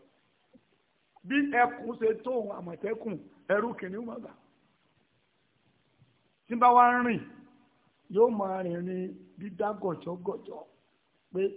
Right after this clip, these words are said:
táǹkù, táǹkù. Sòtá bá wá fi ẹnìkan wé kìnìún nínú àgbékalẹ̀ ọ̀rọ̀ nípa bí kìnìún ṣe ń rìn. A jẹ́ pé ẹnìyẹn lè má jákin, ṣùgbọ́n jẹ́ nìkan tó ṣe kí wọ́n ṣe fàáyì.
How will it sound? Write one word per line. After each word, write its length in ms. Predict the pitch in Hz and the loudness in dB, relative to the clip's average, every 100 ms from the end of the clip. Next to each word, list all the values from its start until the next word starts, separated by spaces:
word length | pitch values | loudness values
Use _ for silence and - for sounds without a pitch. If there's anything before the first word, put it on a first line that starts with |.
| - - | -10 0
táǹkù, 440 | 180 214 214 208 | 2 2 -2 -10
táǹkù. 420 | 202 185 202 208 - - _ _ _ _ _ _ _ _ _ _ _ _ _ | -6 -6 -6 -14 -20 -20 _ _ _ _ _ _ _ _ _ _ _ _ _
Sòtá 260 | 202 202 | -2 4
bá 80 | 269 | 8
wá 220 | 277 277 277 | 10 10 6
fi 140 | 240 | 2
ẹnìkan 600 | 240 233 214 196 - 226 233 | 0 0 -2 -6 -2 0 0
wé 180 | 233 269 277 | 0 -4 -6
kìnìún 680 | - 233 180 175 170 190 226 226 - _ _ _ _ _ _ _ _ _ _ - | -6 -4 -4 -8 -10 -10 -10 -14 -20 _ _ _ _ _ _ _ _ _ _ -10
nínú 220 | 208 233 | -4 -2
àgbékalẹ̀ 720 | 220 180 175 220 196 190 160 147 | -2 -2 -4 -4 -2 -2 -2 -2
ọ̀rọ̀ 340 | 139 135 123 - _ _ _ _ _ _ _ _ _ _ - | 0 -2 -4 -10 _ _ _ _ _ _ _ _ _ _ -6
nípa 360 | 220 226 202 196 | -4 2 2 2
bí 140 | 233 | -2
kìnìún 420 | - 226 170 170 | -6 -8 -8 -10
ṣe 140 | 180 208 | -8 -8
ń 160 | 208 | -6
rìn. 200 | 208 190 - - | -6 -6 -8 -4
A 100 | 214 | 0
jẹ́ 140 | 247 277 | 2 4
pé 100 | 277 | 2
ẹnìyẹn 340 | 240 233 240 | 2 2 2
lè 100 | 233 | 2
má 140 | 226 269 | 0 -4
jákin, 500 | - 180 185 190 180 - _ _ _ _ | -6 -10 -10 -12 -12 -16 _ _ _ _
ṣùgbọ́n 320 | - 175 226 233 | -14 2 2 4
jẹ́ 140 | 269 | 2
nìkan 280 | 226 196 190 | 0 -6 -10
tó 60 | 208 | -8
ṣe 100 | 202 | -8
kí 80 | 202 | -6
wọ́n 180 | 196 190 | -8 -10
ṣe 160 | 175 | -14
fàáyì. 280 | - 202 | -10 -10